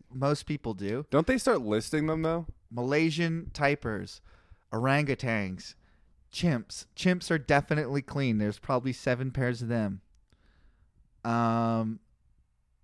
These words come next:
Speaker 1: worms, clean or unclean?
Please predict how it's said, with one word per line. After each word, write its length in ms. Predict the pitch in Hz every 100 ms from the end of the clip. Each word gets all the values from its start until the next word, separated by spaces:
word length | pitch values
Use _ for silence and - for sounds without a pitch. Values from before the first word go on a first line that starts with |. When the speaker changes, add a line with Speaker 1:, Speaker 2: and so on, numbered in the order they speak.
| _ _
Speaker 1:
worms, 640 | 107 120 123 139 160 - - _ _ _ - _
clean 240 | - 131
or 100 | 123
unclean? 520 | 120 123 123 123 104